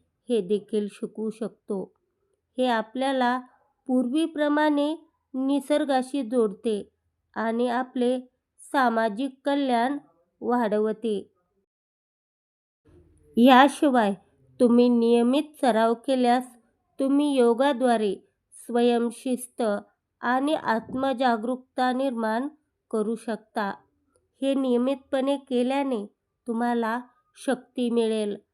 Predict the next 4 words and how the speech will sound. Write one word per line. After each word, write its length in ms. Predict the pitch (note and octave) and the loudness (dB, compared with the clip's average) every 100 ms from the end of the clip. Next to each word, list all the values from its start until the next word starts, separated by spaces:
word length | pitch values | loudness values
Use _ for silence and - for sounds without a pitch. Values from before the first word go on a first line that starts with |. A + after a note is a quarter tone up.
| _ _ _ | _ _ _
आणि 320 | A#3 B3+ C4 C4 | -4 -2 -4 -4
तुम्हाला 500 | C#4 C4 C4 C4+ B3+ | -4 -2 0 0 -4
कोणत्याही 880 | B3+ - B3+ B3+ A#3+ B3+ C4 C#4 D#4+ | -6 -4 -2 -2 -2 -4 -2 -2 -4
चिंतनपासून 1200 | - B3+ B3+ B3+ A#3+ A#3 A3+ A#3+ B3+ B3 A#3 C#4 | -4 -4 -4 -2 -2 -2 -4 -4 -4 -4 -2 -4